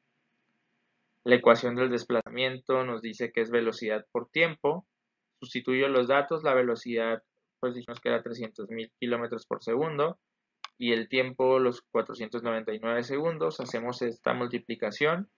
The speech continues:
y obtenemos que la distancia entre el Sol y la Tierra es de ciento cuarenta y nueve millones setecientos mil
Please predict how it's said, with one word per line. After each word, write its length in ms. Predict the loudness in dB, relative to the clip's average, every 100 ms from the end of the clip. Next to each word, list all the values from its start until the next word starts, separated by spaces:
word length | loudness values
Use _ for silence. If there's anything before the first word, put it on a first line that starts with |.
| _
y 120 | -4 -4
obtenemos 840 | -4 -6 -2 -2 -2 -4 -4 -6 _
que 160 | -6
la 200 | -2 -2
distancia 960 | -2 -8 -14 _ -2 -2 -4 -6 -6 -6
entre 420 | -8 -8 -6 -8
el 80 | -8
Sol 340 | -2 0 -2 -6
y 80 | -6
la 140 | -4
Tierra 500 | -2 0 0 -2 -6 _ _ _ _ _ _
es 400 | -4 0 0 -2
de 220 | -2 -2 -2
ciento 440 | -2 -2 0 0
cuarenta 380 | 2 0 0 -4
y 60 |
nueve 240 | -2 0 0
millones 600 | -2 -2 -2 -2 -8 -10
setecientos 840 | -8 -6 -6 -6 -6 -6 -6 -8 -6
mil 340 | -8 -8 -10